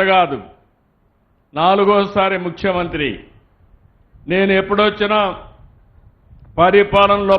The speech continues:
పట్టుంటుంది, భవిష్యత్తు ఆలోచించుకొని ఒక విజన్తో ముందుకు పోతాం. కానీ ఈసారి మాత్రం నాకు ఇప్పుడు కూడా అంతుపట్టడం లేదు, నాడి దొరకడం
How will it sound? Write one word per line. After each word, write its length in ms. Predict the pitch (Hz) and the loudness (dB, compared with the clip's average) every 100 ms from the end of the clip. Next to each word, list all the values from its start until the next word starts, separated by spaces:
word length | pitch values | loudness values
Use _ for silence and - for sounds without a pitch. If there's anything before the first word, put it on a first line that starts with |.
| 190 | 0
పట్టుంటుంది, 680 | 170 170 196 196 196 208 202 170 - - _ _ _ _ _ _ _ _ _ _ _ _ 123 | -4 -4 -6 -4 -4 0 0 -2 -8 -20 _ _ _ _ _ _ _ _ _ _ _ _ -2
భవిష్యత్తు 600 | 165 202 214 214 208 202 180 | 2 2 0 -4 -4 0 2
ఆలోచించుకొని 720 | 185 202 196 190 190 196 208 185 143 - - _ _ _ _ _ - | 2 2 -2 -4 -6 -6 -4 -6 -10 -16 -20 _ _ _ _ _ -6
ఒక 200 | 147 165 147 139 | -4 -2 -2 -2
విజన్తో 460 | - 160 160 170 156 | -2 -4 -4 -2 -2
ముందుకు 380 | 139 139 143 | -2 -2 -2
పోతాం. 420 | 131 127 123 120 98 - _ _ _ _ _ _ _ _ _ _ - | -2 -4 -4 -6 -8 -16 _ _ _ _ _ _ _ _ _ _ -6
కానీ 280 | 147 170 180 165 | 0 0 0 0
ఈసారి 440 | 170 165 196 185 185 185 | -2 0 0 2 0 0
మాత్రం 320 | 180 196 196 185 - - - _ _ _ _ | 0 0 -2 -2 -12 -20 -20 _ _ _ _
నాకు 260 | 127 147 143 147 | -2 -2 -2 -6
ఇప్పుడు 300 | - 165 180 175 | -6 -4 -2 2
కూడా 140 | 175 | 2
అంతుపట్టడం 640 | 160 151 160 170 160 160 156 160 | 2 0 0 0 0 -2 0 2
లేదు, 300 | 170 185 190 180 - - - _ - 120 131 | 0 2 0 -2 -10 -20 -20 _ -14 -6 0
నాడి 320 | 143 180 190 | 2 2 2
దొరకడం 520 | 165 165 165 165 160 | 0 0 0 -2 -2